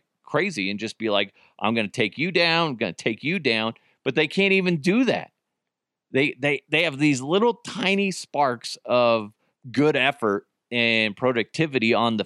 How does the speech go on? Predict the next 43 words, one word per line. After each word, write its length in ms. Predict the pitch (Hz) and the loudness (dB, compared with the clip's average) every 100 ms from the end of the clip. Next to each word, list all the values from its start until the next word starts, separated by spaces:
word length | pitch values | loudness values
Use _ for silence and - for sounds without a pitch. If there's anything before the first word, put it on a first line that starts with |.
| - | -4
field 420 | 180 175 110 104 - | -2 2 2 0 0
as 180 | 113 107 | 0 0
an 80 | |
offense, 540 | 110 180 185 113 101 - | 2 2 0 -2 -4 -6
but 180 | 123 - | -4 0
then 180 | 143 | 0
it 140 | 127 104 | 0 -2
just 220 | - - | -6 -6
quickly 680 | _ 202 - 131 123 113 - _ _ _ _ - | _ -4 -2 2 2 2 -2 _ _ _ _ -2
fades 280 | 131 117 107 | -2 -2 -4
away, 340 | 87 - - _ _ | -4 -6 -10 _ _
quickly 400 | - 196 143 147 | -4 -2 0 0
fades 320 | - 107 98 | 0 0 -2
away. 240 | 80 76 65 | -6 -8 -8
It's 160 | 82 | -10
just 160 | 123 - | -6 -2
like, 180 | 127 117 - | -2 -2 -8
"I 340 | 170 180 170 | -4 -2 -2
don't 140 | 156 143 | -2 -2
know 80 | |
what 140 | 139 131 | -2 -2
to 60 | |
do 140 | 113 107 | -4 -4
with 140 | 90 | -6
it. 80 | - _ _ _ - | -12 _ _ _ -20
<laughs> 60 | - _ _ _ _ 185 180 147 143 | -20 _ _ _ _ -4 -2 0 -2
I 60 | 151 | -2
don't 160 | 151 | -4
know. 200 | 127 117 _ _ - - _ _ _ | -4 -8 _ _ -16 -16 _ _ _
What 120 | 233 | -6
am 80 | 175 | -4
I 60 | 165 | -4
gonna 200 | 143 92 | -4 -6
do? 180 | - - _ _ _ _ - | -12 -18 _ _ _ _ 0
I'm 220 | 160 208 | 0 0
just 200 | 170 - | -2 -2
gonna 200 | 170 135 | 0 -2
curl 340 | - 185 170 | 0 2 2
up 120 | 147 | 2
in 80 | 143 | 0
a 40 | 113 | -2
ball 440 | 90 123 123 113 | 0 2 2 2
and 120 | 85 | -2